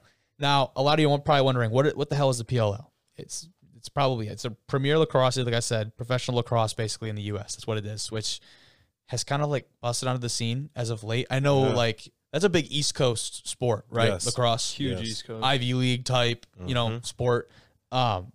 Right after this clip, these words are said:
Speaker 1: but Chris Hogan, longtime wide receiver for the Patriots, two-time Super Bowl champion. He's officially signed with the league and will, quote,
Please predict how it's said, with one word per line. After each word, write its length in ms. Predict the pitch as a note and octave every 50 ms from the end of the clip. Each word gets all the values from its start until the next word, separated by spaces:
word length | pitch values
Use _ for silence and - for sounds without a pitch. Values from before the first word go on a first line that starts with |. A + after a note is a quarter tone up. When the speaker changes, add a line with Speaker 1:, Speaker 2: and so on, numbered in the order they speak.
| _ _
Speaker 1:
but 140 | - C3+ -
Chris 240 | - - F3+ E3+ -
Hogan, 460 | - D#3 D3 C#3+ C3+ C3 C3 C3 C3+ _
longtime 420 | - B2 B2+ C3+ C#3+ C3+ D3+ C3+ B2+
wide 80 | B2+ B2+
receiver 240 | B2+ - C3+ B2+ B2
for 40 | A#2+
the 80 | A#2
Patriots, 520 | - C3 B2+ B2 - C3 A#2+ A#2 - - - - - - _ _ _ -
two-time 360 | - E3+ D#3 - D3 C3 B2+
Super 160 | - D3 C3+
Bowl 160 | B2 A#2 A#2
champion. 380 | - - B2+ A#2 - - A2+ A2+
He's 100 | B2+ A#2 A#2
officially 440 | A2+ - - D#3 C#3+ - D#3 D3
signed 280 | C3 - - C3 B2+ B2
with 100 | A#2+ -
the 80 | A#2+ A2
league 360 | A2 A2 A2 A2 A2 A#2+ - _ - - _ _ _ -
and 240 | C3 C3+ B2+ A#2+
will, 360 | A#2+ B2 A#2 A#2 A#2 A2+ A#2+ _ _ _ _
quote, 480 | - - D#3 C#3+ D#3 D3+ D#3 - -